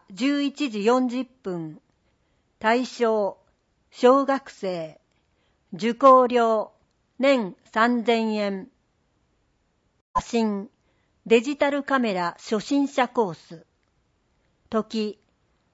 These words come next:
第三土曜日九時から十二時。受講料、年三千円。申し込み先、文化協会。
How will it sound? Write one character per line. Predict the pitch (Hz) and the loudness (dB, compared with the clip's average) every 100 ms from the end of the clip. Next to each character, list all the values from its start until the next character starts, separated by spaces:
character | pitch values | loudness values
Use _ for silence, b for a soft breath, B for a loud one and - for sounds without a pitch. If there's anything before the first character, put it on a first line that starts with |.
| _ | _
第 | 214 247 277 | 0 2 2
三 | - 262 240 | 0 0 2
土 | 233 | 2
曜 | 262 262 196 | 4 0 -2
日 | 175 165 _ _ | -6 -14 _ _
九 | - | -4
時 | 269 277 | -4 -2
か | 240 | -2
ら | 196 185 | -2 -4
十 | 156 233 | -4 -2
二 | 233 233 | 0 -2
時。 | - 165 - _ _ _ _ _ _ _ _ _ _ _ | -4 -14 -18 _ _ _ _ _ _ _ _ _ _ _
受 | 180 226 | -6 -4
講 | 233 254 240 | 4 4 4
料、 | 220 214 196 - _ _ _ _ _ _ | 2 2 0 -4 _ _ _ _ _ _
年 | 254 285 202 | 2 2 0
三 | 170 - 208 226 | -8 -6 -2 -2
千 | 208 214 208 | 0 -2 -2
円。 | 196 190 180 180 _ _ _ _ _ _ _ _ _ - | -6 -6 -8 -14 _ _ _ _ _ _ _ _ _ -2
申 | 226 269 | 2 2
し | - | 0
込 | - 240 | -2 -2
み | 233 | -2
先、 | - 214 - 196 180 _ _ _ _ _ | -6 -10 -10 -14 -14 _ _ _ _ _
文 | 214 285 269 | 0 0 0
化 | 269 254 | -2 -2
協 | 269 247 | -2 -2
会。 | - 165 160 | -4 -12 -12